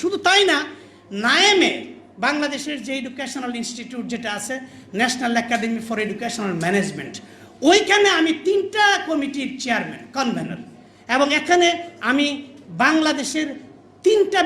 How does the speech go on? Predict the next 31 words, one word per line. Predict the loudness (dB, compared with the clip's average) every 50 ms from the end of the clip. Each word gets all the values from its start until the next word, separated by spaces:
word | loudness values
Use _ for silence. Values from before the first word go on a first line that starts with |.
| 2
বিষয়ের | 0 0 0 0 0 0 -2 -4
উপর | -6 -10 -12 -14 -16 -20 -20 -20 -14 -6 -2 -2
মতামত | 0 0 0 0 0 0 -2 -2 -2 -2
দিয়ে | 0 0 0 0 -2 -2 2 2
দুটো | 2 4 4 2 2 2 2
গভর্নমেন্ট | 2 2 2 -2 -2 0 0 -2
already | -2 -2 -4 -4 -2 0
তাদের | 0 2 4 2 2 2
ফাইন্যান্স | 2 2 2 2 -2 -4 -4 -6
আমি | -6 -6
এটা | -8 -10 -12 -12
করছি, | -12 -10 -8 -4
এডুকেশন | -4 -4 -4 -4 -6 -6 -6 -6 -6
মিনিস্ট্রি। | -6 -8 -10 -12 -12 -18 -20 -20 -20 -20 -18 -18 -8 -2 0
এবং | 2 2 4 4 2
এখানে | 2 4 4 4 4 2 0 -4 -12 -14 -18 -14 -4 -2 2
আমি | 4 4 2 6 6
বিন্দুমাত্র | 6 6 6 4 4 4 4 2 0 -2 -4 -4 0
ছাড় | 0 0 0 0 0 -2
না | -2 -2 -2
দিয়া | -2 -2 -4 -6 -10 -16 -12 -6 -2
আমি | 0 0 0 0
যেটা | 0 -2 -2 -2 -4
এস্টাবলিশ | -2 -2 -2 0 2 2 0 2 0
করতে | -2 -2 -2 -2 0
পারছি, | 0 0 -2 -4 -6 -8 -8 -10 -12 -18 -10 0 4
সেটা | 4 4 6 6 6 6
হলো | 6 6 6 4 2 -2 -10 -14 -18 -20 -20 -20 -20 -10 -2
ড্রাফট | 2 2 2 2 0 -6 -12 -14 -14 -16 -8 -4
মিটিংয়েও, | -2 -2 0 0 0 0 0 0 -2 -2 -6 -10 -14 -18 -18 -12 -6 -4
শিক্ষার | -4 -4 -4 -2 -2 -2